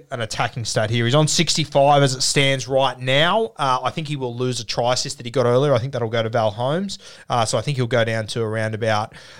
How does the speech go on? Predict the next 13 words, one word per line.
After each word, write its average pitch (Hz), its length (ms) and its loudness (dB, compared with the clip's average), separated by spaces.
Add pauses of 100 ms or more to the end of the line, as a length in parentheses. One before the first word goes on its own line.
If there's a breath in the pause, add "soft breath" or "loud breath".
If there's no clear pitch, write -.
(100)
the 123 120 2
fifty 147 640 -4 (220 loud breath)
sort 151 320 -2
of 139 60 0
mark 151 380 -2
there. 156 200 6
So 139 140 0
I 127 80 2
need 135 300 0
an 113 100 -10
attacking 113 400 -8
stat 113 300 -4
here. 143 260 0